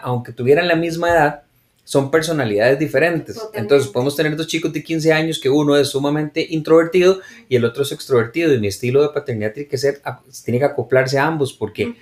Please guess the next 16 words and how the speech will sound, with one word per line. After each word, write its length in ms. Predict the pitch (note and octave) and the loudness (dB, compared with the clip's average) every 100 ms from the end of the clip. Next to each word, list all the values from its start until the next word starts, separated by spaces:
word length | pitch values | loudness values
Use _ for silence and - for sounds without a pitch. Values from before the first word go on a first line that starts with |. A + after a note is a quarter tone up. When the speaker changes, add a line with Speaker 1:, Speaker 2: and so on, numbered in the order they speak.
| - - - _ | -20 -20 -20 _
Speaker 1:
no 320 | B2+ A#2+ A#2+ - | 0 4 2 4
puedo 520 | D3+ D#3+ B2+ G2+ _ _ _ _ _ _ - | 6 8 6 0 _ _ _ _ _ _ -12
vincularlo-, 880 | A#2+ C3 B2 - A#2 A#2 B2 B2 B2+ | -6 -2 -2 -2 0 0 2 0 -2
vincularlos 760 | B2+ A#2 A#2 A2 A2 A2+ G#2+ - | -4 -4 -2 0 0 -2 -10 -10
igual. 480 | A2+ G2+ F2+ E2+ - _ | -8 -4 -4 -6 -14 _
Speaker 2:
Claro. 140 | A#2 A2+ | -8 -4
Speaker 1:
Tenemos 300 | A2 B2+ C#3 | 0 0 0
chicos 300 | D3+ E3+ E3 | -2 -4 -2
que 400 | E3+ B2+ - _ - | -2 -2 -4 _ -4
mueren 400 | C#3 D3 E3+ D#3 | 2 2 2 0
por 120 | C3 | 0
un 200 | C#3 D3+ | 0 -2
dinosaurio, 560 | D#3+ C3 D#3 F3 F3 | -2 0 2 2 0
mientras 340 | D#3 A#2+ A#2 - | -4 -6 -8 -8
que 80 | A2+ | -2
otro 440 | A#2+ B2+ D#3+ - | -2 -2 -4 -6